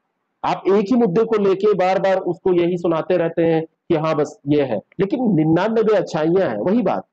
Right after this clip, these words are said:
उस पे ध्यान दीजिए। एक जो बुराई है, ऐसे में उसके साथ भी, उसके पास भी दो तीन बुराई हो सकती हैं, अट्ठानबे सत्तानबे अच्छाइयां हो सकती हैं,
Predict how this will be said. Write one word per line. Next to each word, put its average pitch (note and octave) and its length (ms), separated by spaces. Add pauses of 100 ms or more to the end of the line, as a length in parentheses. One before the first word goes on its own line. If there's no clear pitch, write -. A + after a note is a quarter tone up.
(160)
उस F3+ 160
पे A#3+ 80
ध्यान C#3+ 260
दीजिए। G2+ 300 (440)
एक G#3+ 100
जो A3+ 100
बुराई F#3+ 380
है, F3 160 (560)
ऐसे G3+ 240
में C4+ 120
उसके C4+ 340
साथ G#3+ 220
भी, B2+ 340
उसके E3+ 240
पास G#3 240
भी G3+ 120
दो F#3 160
तीन F#3+ 220
बुराई F3 260
हो E3+ 100
सकती E3 380
हैं, E3 200 (280)
अट्ठानबे E3+ 460
सत्तानबे D#3+ 540
अच्छाइयां D#3 500
हो D#3 100
सकती C#3 400
हैं, D3 80